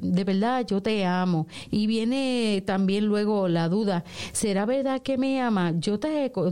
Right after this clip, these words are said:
yo te invito a que tú leas, eh, Primera de Corintios trece. En Primera de Corintios trece está la respuesta a esa duda y pedirle al Señor que te,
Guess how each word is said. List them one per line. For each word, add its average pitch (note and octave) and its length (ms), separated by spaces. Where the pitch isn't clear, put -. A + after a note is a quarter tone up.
yo F#3 200
te B3+ 280
invito F#3 480
a E3+ 120
que G#3 140
tú D#4+ 140
leas, F#3 480
eh, G#3+ 140
Primera A3+ 440
de A3+ 160
Corintios F3+ 520
trece. C#3+ 520
En A3 100
Primera G#3+ 360
de C4 80
Corintios C4+ 560
trece C4 580
está G3+ 380
la B3 120
respuesta A#3 800
a E3+ 80
esa A#3+ 320
duda F3+ 480
y B3+ 140
pedirle A#3+ 500
al C4+ 100
Señor B3+ 460
que A#3 120
te, F#3 360